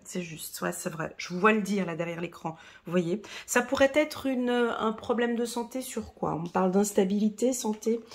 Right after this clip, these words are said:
instabilité, c'est-à-dire, ici, il nous parle intellectuel, physique et émotionnel. Bien évidemment, l'émotionnel.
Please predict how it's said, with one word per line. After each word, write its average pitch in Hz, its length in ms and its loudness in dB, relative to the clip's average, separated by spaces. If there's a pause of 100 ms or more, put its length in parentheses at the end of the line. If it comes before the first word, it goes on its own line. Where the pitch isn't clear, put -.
(400)
instabilité, 214 800 0
c'est-à-dire, 185 600 2
ici, 190 340 4
il 202 40 8
nous 190 140 8
parle 190 520 6
intellectuel, 214 680 6
physique 190 540 -2
et - 160 -2 (240)
émotionnel. 180 1120 6 (300)
Bien 185 320 4
évidemment, 202 520 2
l'émotionnel. 180 800 2